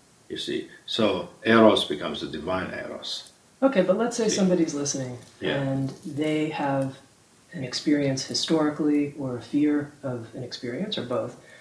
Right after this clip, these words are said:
Speaker 2: that
Speaker 1: Yeah.
Speaker 2: once they really get into their sexual centers, their lower chakras, the energy that's there, that they won't have their heart connected.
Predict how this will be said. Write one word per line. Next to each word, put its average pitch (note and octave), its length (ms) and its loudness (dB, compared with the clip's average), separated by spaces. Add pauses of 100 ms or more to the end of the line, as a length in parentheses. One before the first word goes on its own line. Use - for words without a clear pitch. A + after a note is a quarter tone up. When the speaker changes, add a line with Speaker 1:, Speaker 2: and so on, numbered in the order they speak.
Speaker 2:
that D3 140 0
Speaker 1:
Yeah. D3+ 40 2
Speaker 2:
once F#3 240 6
they E3+ 160 6
really D3+ 420 6
get C#3 180 2
into C3 720 -2
their B2 340 -4
sexual C3+ 460 -2
centers, B2 480 -4
their A2+ 140 -6
lower B2 280 -2
chakras, A#2+ 500 -6
the A#2+ 200 -8 (460)
energy D#3 440 4
that's A#2 300 -4
there, A#2+ 440 -4 (520)
that C#3 460 2 (500)
they D#3 140 2
won't E3 400 2 (320)
have C3 320 -2
their B2 100 0
heart A2 340 -4
connected. - 520 -8